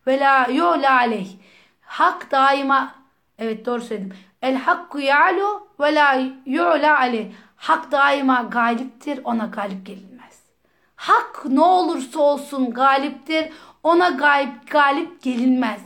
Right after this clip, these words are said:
Hak tabi-, tabiata icabı üstündür. Hak ehli bazen yenilebilir gibi gözü-, gözüke-, görünebilir. Hezimete uğrayabilir.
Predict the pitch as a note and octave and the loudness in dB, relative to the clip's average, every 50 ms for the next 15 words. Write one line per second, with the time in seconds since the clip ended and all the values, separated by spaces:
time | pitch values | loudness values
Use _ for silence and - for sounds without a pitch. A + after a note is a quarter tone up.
0 | - _ _ - - - - - E4+ F4+ - - - - - D#4+ D#4 B3+ C4 D4+ | -20 _ _ -20 -20 -16 -4 0 0 0 0 -2 -12 -8 -2 -2 0 0 0 -2
1 | E4+ E4 E4 - - - - - D4+ C#4+ C4+ F4 F4 E4+ - G#4+ - - - D4 | -2 -4 -6 -10 -18 -16 -8 -4 -4 -2 2 2 0 0 0 -2 -4 -4 -4 -6
2 | A#3 C4+ C#4 A#3+ A#3 A#3 A3+ G#3+ F#3+ - - - - F#3 F#3+ - - - - _ | -2 0 0 0 0 -2 -4 -8 -12 -14 -18 -20 -18 -16 -16 -16 -18 -20 -20 _
3 | _ _ _ _ _ _ _ - - - - - F#4 G#4+ - - - E4+ E4 D4 | _ _ _ _ _ _ _ -20 -20 -14 -2 0 0 0 0 -2 -4 -4 -2 -2
4 | D#4 F4 C#4+ C4+ D4 D4+ D#4+ D#4 - F4 E4+ E4 D#4+ E4+ F4 F4+ F4+ F4 F4 F4 | -2 -2 0 2 4 4 4 4 2 0 0 0 0 -2 -2 -2 -2 -2 -2 -2
5 | F4 E4+ E4+ F#4+ F#4 D4+ C4 C#4 C4 C4+ A#3 C#4+ C4 A#3+ C4 C4 - - - C4 | -2 -2 -2 -2 -4 -4 -4 -6 -4 -4 -4 -4 -4 -4 -6 -8 -10 -8 -6 -4
6 | C4 - - - C4 C4 B3+ C4 - A3+ B3 B3 B3+ C4 C4 C4 B3 A#3 A3+ A#3+ | -4 -4 -4 -4 -4 -4 -4 -4 -6 -4 -4 -2 0 2 2 2 2 0 -2 -4
7 | D4 G4 - - - - - - - D4 C4 C4+ D#4 D4+ D#4+ D#4+ D#4+ E4+ D#4 D4+ | -4 -6 -8 -16 -20 -20 -20 -8 -4 -4 -2 -2 0 0 0 0 -2 -4 -2 -2
8 | D4 C#4+ C#4+ C4+ C4 B3+ B3+ A3+ B3+ D4 G4+ | -2 0 2 0 0 0 0 0 0 0 -2